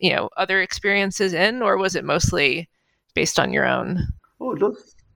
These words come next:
Speaker 2: oh no, uh, the, the interviews were, the interviews were, the interviews already existed. The interviews were there already. So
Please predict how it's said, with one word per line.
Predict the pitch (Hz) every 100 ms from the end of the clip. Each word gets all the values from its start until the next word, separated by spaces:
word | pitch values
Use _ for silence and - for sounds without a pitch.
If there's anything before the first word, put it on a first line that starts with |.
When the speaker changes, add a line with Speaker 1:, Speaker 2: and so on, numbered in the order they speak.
| - - _ -
Speaker 2:
oh | 220
no, | 214 190
uh, | 160 175 175 113
the, | 143 170 170 139
the | 156
interviews | 214 175 165 170 131
were, | 127 123 - - _ -
the | 135
interviews | 165 156 160 143
were, | 127 120 117 110 107 113 - _ _ _
the | 139
interviews | 233 170 190
already | 151 147 160
existed. | 123 98 120 - 120 95 - _ _ _ _ _ _ _ _ _ -
The | 135
interviews | 165 143 135
were | 120
there | 107 131
already. | 110 110 98
So | 95 120 120 113